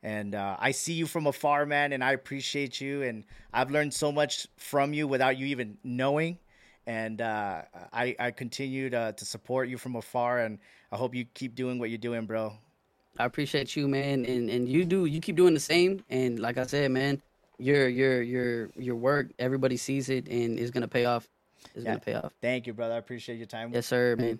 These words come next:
Speaker 1: All right, man. Thank you guys for coming by, man. Thank you guys so much for your time. Make sure you guys go watch Wheezy Central Time. Well, the five o'clock Central Time, seven
Speaker 2: Mm-hmm.
Speaker 1: o-, uh, six o'clock Eastern.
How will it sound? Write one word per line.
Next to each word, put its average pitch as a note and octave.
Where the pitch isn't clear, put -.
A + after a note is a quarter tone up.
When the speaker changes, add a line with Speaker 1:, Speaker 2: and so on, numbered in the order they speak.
Speaker 1:
All -
right, C3
man. C3
Thank F3+
you G3
guys G3
for F#3
coming F#3
by, F3
man. F3
Thank D3
you E3
guys E3
so E3+
much D#3+
for E3+
your D3
time. D#3+
Make E3
sure F3
you D#3+
guys D#3+
go D3+
watch D3+
Wheezy D3+
Central E3
Time. E3
Well, B2+
the A#2
five E3
o'clock E3+
Central E3+
Time, E3+
seven D#3
Speaker 2:
Mm-hmm. -
Speaker 1:
o-, -
uh, B2+
six E3
o'clock D#3
Eastern. E3